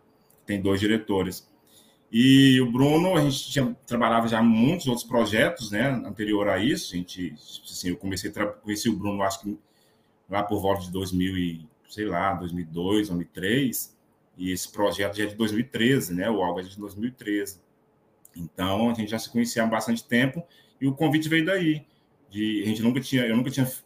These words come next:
concebido uma luz pra ele ou pro, ou, ou, ou pra o grupo dele, que também era, é bem novo,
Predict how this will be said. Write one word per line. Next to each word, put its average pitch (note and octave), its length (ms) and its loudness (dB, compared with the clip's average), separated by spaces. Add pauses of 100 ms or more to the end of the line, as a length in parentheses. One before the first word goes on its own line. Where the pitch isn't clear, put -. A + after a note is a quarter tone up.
concebido A2 460 -4
uma G#2 100 0
luz A2 420 0
pra F#2+ 320 -2
ele A2 280 2
ou F#2 100 -4
pro, G2 160 -8
ou, F2+ 340 -10
ou, F#2 260 -12
ou F2 60 -10
pra E2+ 560 -6
o F2 340 -20
grupo F#2 260 -8
dele, A#2+ 320 0
que - 60 -16
também F#2 260 -6
era, F2 200 -6
é E2+ 80 -4
bem G#2 200 -2
novo, A#2 400 0